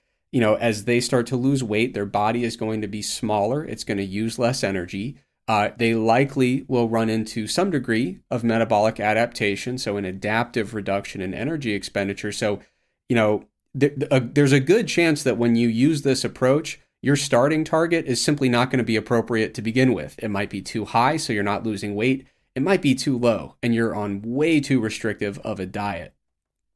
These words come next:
Um, but even if you get lucky and you start out with a great number, uh, the most likely scenario is that over the course of that diet, uh, the,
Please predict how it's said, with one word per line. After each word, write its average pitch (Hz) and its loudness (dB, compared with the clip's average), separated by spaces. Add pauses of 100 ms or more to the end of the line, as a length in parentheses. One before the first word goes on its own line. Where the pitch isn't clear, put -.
(240)
Um, 101 0
but 151 2 (280)
even 180 2
if 160 2
you 147 2
get 127 0
lucky 113 0
and 107 -4
you 104 -4
start 120 0
out 113 2
with 113 -8
a 117 -2
great 110 -4
number, 120 -2 (320)
uh, 113 -2
the 113 0
most 135 4
likely 120 2
scenario 120 2
is 110 -2
that 110 -2
over 131 4
the 123 2
course 120 -2
of 110 -6
that 101 -2
diet, 123 -2 (400)
uh, 107 0
the, 113 -4